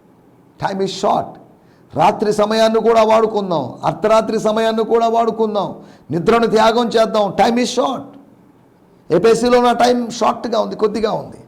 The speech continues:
భూమి మీద మన టైమ్ షార్ట్ కాబట్టి మనం వెళ్ళిపోవాలి. వెళ్ళడానికి ముందుగా, "Miles and miles go before I sleep" అని రాబర్ట్ ఫ్రాస్ట్ అనేటువంటి ఆంగ్ల రచయిత చెప్పినట్లుగా, కవి చెప్పినట్లుగా,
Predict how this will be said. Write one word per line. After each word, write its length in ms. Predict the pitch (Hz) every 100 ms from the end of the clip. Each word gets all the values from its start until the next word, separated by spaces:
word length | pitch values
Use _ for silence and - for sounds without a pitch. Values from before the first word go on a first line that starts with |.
| -
భూమి 200 | 160 240
మీద 120 | 247
మన 180 | 240 240
టైమ్ 300 | - 233 247
షార్ట్ 440 | - 233 - - - - - _ _
కాబట్టి 240 | - 254 247
మనం 180 | 240 208
వెళ్ళిపోవాలి. 640 | 233 269 254 208 - - - -
వెళ్ళడానికి 460 | 151 233 247 247 226
ముందుగా, 520 | 247 233 170 - - - _ 123
"Miles 460 | 175 254 262 208 - - - - _ _ 160
and 180 | 185 185
miles 560 | 240 269 196 - 147
go 160 | 220 220
before 300 | 202 165 196 170 - -
I 100 | 165 -
sleep" 220 | 247 254 - - - - _ _ _ -
అని 400 | 170 165 - - - - _ -
రాబర్ట్ 340 | 160 208 214
ఫ్రాస్ట్ 380 | - 247 226 214
అనేటువంటి 480 | 190 180 180 165 165
ఆంగ్ల 320 | - 185 180
రచయిత 440 | 165 165 160 160
చెప్పినట్లుగా, 460 | 143 139 127 - 123
కవి 260 | - 180 214
చెప్పినట్లుగా, 580 | 175 170 165 - -